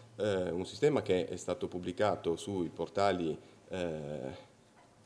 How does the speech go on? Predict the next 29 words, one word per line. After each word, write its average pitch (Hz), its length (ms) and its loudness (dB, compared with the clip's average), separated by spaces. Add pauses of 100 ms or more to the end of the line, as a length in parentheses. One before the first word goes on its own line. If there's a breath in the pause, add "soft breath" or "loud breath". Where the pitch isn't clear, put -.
(140)
dei 98 180 -2
servizi 98 600 -4
degli 87 220 0
enti 104 140 2
della 82 100 0
pubblica 87 280 -2
amministrazione 85 500 -2
piemontese, 95 680 2
quindi 82 460 -2 (240 loud breath)
il - 80 -16
portale 101 400 2
Piemonte 90 400 0
Facile, 113 520 -2 (280 loud breath)
e 101 80 2
il 98 60 4
servizio 117 380 -2
è 107 40 4
anche 101 160 0
reperibile 101 540 0
sul 95 160 -4
portale 92 420 0
della 90 160 2
Rupar 82 280 -2
Piemonte. 78 800 -4 (1160 loud breath)
È 117 80 2
un 120 80 6
sistema 143 340 4
multiente, 98 880 2 (380)
quindi 92 440 0